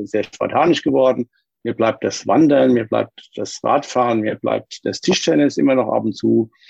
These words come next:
Das mache ich alles, aber doch ein bisschen, ja, ein bisschen weniger vom Umfang her. Und meine Ziele, und das war ja eigentlich die Eingangsfrage,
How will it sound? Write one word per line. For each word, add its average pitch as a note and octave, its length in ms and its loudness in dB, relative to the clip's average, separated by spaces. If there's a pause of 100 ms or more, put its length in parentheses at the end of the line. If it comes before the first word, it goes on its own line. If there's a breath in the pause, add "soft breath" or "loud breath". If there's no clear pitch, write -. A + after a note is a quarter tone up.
(380 loud breath)
Das - 120 -14
mache B2 200 2
ich B2+ 100 -2
alles, A2+ 240 -2
aber G#2+ 280 -2
doch C3 260 -2
ein B2+ 120 4
bisschen, A2+ 540 -2 (180)
ja, - 300 -2 (260)
ein - 100 -14
bisschen B2 280 2
weniger A2+ 480 4
vom A2+ 160 -2
Umfang C#3 420 2
her. B2 340 2 (600 soft breath)
Und G2+ 160 -6
meine A2 560 2
Ziele, G3+ 560 2
und B2 120 -2
das A2+ 140 -6
war B2 120 0
ja A#2+ 120 2
eigentlich A2 220 -6
die - 100 -6
Eingangsfrage, B2+ 920 2